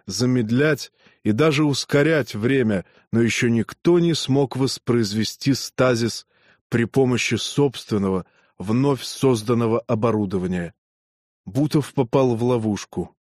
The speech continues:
Панель управления, посредством которой можно вручную отключить эмиттеры, оказалась законсервирована внутри поля.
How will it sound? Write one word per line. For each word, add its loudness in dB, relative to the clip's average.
Панель 0
управления, 2
посредством 0
которой 0
можно 0
вручную 0
отключить -4
эмиттеры, 2
оказалась 0
законсервирована 0
внутри -2
поля. 0